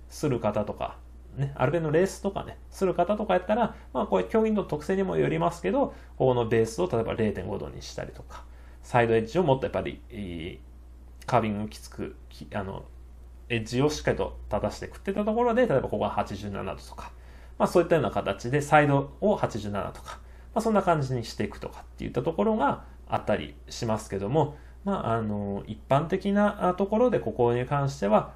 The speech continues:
問題がないかと思います。ただ、あの、今言ったように、向いてないとするとしたら、やっぱりこう、まあ、零点五度ぐらいとかにして、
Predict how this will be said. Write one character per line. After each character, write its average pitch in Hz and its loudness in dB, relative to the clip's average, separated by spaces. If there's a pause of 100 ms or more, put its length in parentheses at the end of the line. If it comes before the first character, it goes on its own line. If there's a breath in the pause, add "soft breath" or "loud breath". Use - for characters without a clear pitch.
(100)
問 120 2
題 104 4
が 98 -4
な 104 0
い - -6
か - -2
と - -4 (180)
思 87 -6
い - -10
ま - -8
す。 - -18 (380 soft breath)
た 233 10
だ、 202 8
あ 123 4
の、 113 0
今 190 4
言 147 0
っ - -8
た 135 2
よ 127 2
う 117 -2
に、 113 -4
向 196 0
い 277 -2
て 311 0
な 330 2
い 311 -4
と 240 0
す 220 0
る 226 2
と 226 2
し - -6
た 233 0
ら、 247 0
や - -4
っ 139 -8
ぱ 170 0
り 127 0
こ - -2 (500)
う、 139 -6
ま 120 -2 (720)
あ、 117 -8
零 123 4
点 104 0
五 101 0
度 104 0
ぐ 123 4
ら 117 6
い 101 0
と 104 -2
か 104 0
に 104 -4
し - -10
て、 180 4